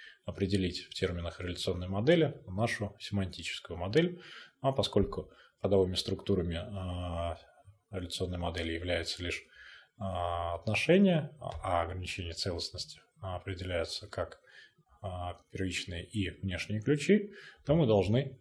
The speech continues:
а, все эти структуры и определить, а, в рамках построения логической,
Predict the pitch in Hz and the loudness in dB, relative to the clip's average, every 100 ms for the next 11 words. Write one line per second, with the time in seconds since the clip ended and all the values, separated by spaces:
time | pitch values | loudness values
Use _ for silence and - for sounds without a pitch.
0 | - 95 90 90 87 82 - - - 98 | -10 -8 -4 -4 -4 -6 -8 -2 0 0
1 | - 104 - - 90 - 147 139 - 104 | 0 -4 -2 -4 -6 4 6 6 4 0
2 | 92 92 95 110 143 - - 87 82 95 | 0 -2 2 2 2 -2 -4 -2 0 2
3 | 113 - 113 - - 104 95 87 87 92 | 2 2 -10 -8 0 2 2 0 -4 -4
4 | 92 - - - | -4 -6 -4 -8